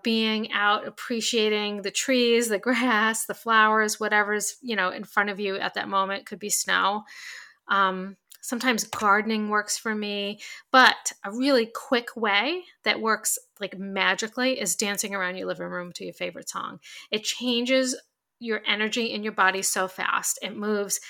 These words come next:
shitty energy out and good energy in so quickly. Sometimes it's hard to get started when you're feeling really funky, but once you, like, get into it, you'll be amazed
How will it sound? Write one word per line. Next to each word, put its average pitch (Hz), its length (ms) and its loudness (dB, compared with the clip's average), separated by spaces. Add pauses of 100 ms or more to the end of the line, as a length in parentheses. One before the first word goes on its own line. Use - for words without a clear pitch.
(240)
shitty 254 400 2
energy 254 420 0
out 190 380 4
and 190 220 -10
good 220 200 0
energy 208 460 -6
in 180 460 -6
so - 360 2
quickly. 208 580 -4 (140)
Sometimes 262 460 2
it's 220 120 -2
hard 208 280 0
to 233 80 -4
get 240 160 -2
started 220 420 2
when 202 160 -6
you're 180 80 -4
feeling 196 540 -4 (260)
really 208 360 0
funky, 262 680 -4 (340)
but - 160 -4
once 220 260 -2
you, 240 200 0
like, 196 260 2 (220)
get 208 180 0
into 214 380 0
it, 262 140 2
you'll 226 160 -2
be 233 200 -8
amazed 208 1160 -2